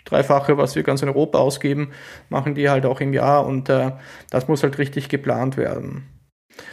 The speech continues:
Dort fragt man nämlich, äh, anders, äh, da fragt, also man fragt nicht jetzt, welches Projekt brauchen wir, um im Endeffekt danach unser Ziel zu erfüllen, sondern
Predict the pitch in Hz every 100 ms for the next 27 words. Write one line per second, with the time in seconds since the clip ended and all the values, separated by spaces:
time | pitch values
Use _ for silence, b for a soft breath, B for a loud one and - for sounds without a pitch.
0 | B 147 - 139 160 180 170 160 160 143
1 | 143 147 151 147 139 - - - 139 131
2 | 143 170 170 - 151 143 143 143 139 139
3 | 139 139 - 143 139 135 135 143 139 151
4 | 147 - 143 139 - - 135 135 151 -
5 | 139 135 - 127 147 175 170 175 165 143
6 | 135 143 147 135 - 143 165 139 139 131
7 | - 156 180 185 180 185 180 165 - 170
8 | 175 156 143 139 143